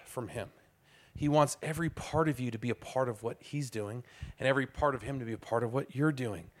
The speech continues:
So that when people look at you, they're like, "Huh, I see a lot of God in that mix. I see a whole lot of God up in that scenario." Amen?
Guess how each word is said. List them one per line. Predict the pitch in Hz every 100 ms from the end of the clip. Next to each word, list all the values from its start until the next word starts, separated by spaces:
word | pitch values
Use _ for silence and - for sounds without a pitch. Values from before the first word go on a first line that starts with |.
| - - -
So | 139
that | 143
when | 135
people | 131 143
look | 139 139
at | 135 -
you, | 147
they're | 131
like, | 117 92 - -
"Huh, | 226 190 - - _ - - - - -
I | 117
see | - 208
a |
lot | 151
of | 123
God | 110 208
in | 202
that | 117 104
mix. | 104 90 - - - - _ - -
I | -
see | 214
a |
whole | 185 180
lot | 165
of | 139
God | 143 214
up | 185 156
in | 139
that | 123
scenario." | - 147 123 113 113 101 92 - - - _ _ _ _ _ -
Amen? | 135 139 170 226